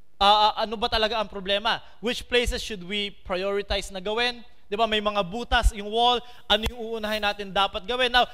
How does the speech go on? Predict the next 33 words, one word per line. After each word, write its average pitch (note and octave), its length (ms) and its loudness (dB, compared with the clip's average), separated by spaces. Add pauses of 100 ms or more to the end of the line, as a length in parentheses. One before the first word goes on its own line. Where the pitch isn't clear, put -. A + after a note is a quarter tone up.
(160)
Nehemiah C#4+ 680 4 (100)
knew B3+ 340 -4
that A3+ 220 0
we A#3 140 -6
have B3 400 2
to, A#3+ 200 -4 (240)
uh, G#3+ 60 4
uh, G#3+ 340 6
uh, G#3 200 6
uh, G3+ 200 2 (480)
close A3+ 380 0
these F#3+ 200 -6
breaches E3 500 -8
first. - 360 -16 (220)
Alam, G3+ 180 -2 (240)
saraduhan C4+ 560 0
muna C4+ 240 -4
natin. B3+ 360 4 (240)
Make B3+ 200 4
sure D4+ 160 -4
na C4+ 100 2
we B3 160 -2
have B3 180 0
the G#3 120 -4
right A3 240 2
foundation A3 560 -6
first. B3+ 240 -4 (200)
Now, A#3 280 4
um, A3 400 -2
b-, A#3 160 -4
by G#3+ 240 4
doing D4+ 400 0
this, G3+ 240 0